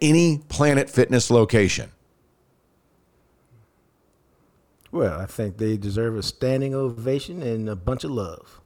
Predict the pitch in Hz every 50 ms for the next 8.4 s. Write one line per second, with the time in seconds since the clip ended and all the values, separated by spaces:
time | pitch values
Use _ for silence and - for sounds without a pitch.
0 | _ _ - 208 277 - - 220 208 165 139 - - 220 240 240 214 - - -
1 | - 95 98 120 151 160 147 113 135 185 233 254 240 208 160 156 151 127 117 156
2 | 170 180 170 165 156 143 - - - - - - - - - - _ _ - 160
3 | 185 - 202 175 165 135 135 - - - 190 214 233 214 214 208 196 185 170 156
4 | 143 135 143 139 101 69 - 67 98 104 - _ _ _ _ _ _ _ _ _
5 | _ _ _ - 135 123 139 180 220 - - - 190 190 185 175 170 147 143 156
6 | 139 - - - - 151 180 226 220 - - 143 139 151 - - 135 110 107 -
7 | - 139 147 165 170 160 - 165 147 131 143 143 143 139 - - 123 107 98 -
8 | - - 170 160 117 98 101 95